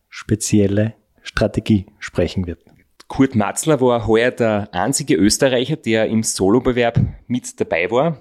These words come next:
Speaker 2: Wir haben in der letzten Folge schon eine kurze Nachricht von ihm bekommen, wo er ganz kurz erzählt hat, wie es gelaufen ist. Und heute werden wir das ganze Thema vertiefen. Und ganz wichtig, wir haben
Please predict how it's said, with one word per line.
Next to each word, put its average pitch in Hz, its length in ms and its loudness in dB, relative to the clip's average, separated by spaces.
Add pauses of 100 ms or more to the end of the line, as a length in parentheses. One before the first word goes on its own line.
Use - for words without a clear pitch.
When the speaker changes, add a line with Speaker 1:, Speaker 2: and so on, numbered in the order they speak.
(120)
Speaker 2:
Wir 110 120 0
haben 107 120 2
in 104 60 0
der 107 100 0
letzten 98 320 -2
Folge 107 320 -2
schon 107 200 -2
eine 104 60 0
kurze 117 340 -2
Nachricht 98 560 -4
von 117 140 -4
ihm 123 300 0 (340)
bekommen, 107 600 0
wo 104 120 4
er 101 300 0 (160)
ganz 107 240 -2
kurz 127 240 2
erzählt 107 340 0
hat, 123 140 -4
wie 117 60 -6
es - 100 -8
gelaufen 95 400 -2
ist. 123 220 -2 (440)
Und 107 200 -2
heute 98 300 0
werden 98 120 2
wir 98 120 0
das - 180 -4
ganze 98 260 -4
Thema 101 300 -2
vertiefen. 123 720 -4 (380)
Und 147 500 0 (680)
ganz 117 320 0
wichtig, 135 540 -8
wir 95 180 -4
haben 117 400 2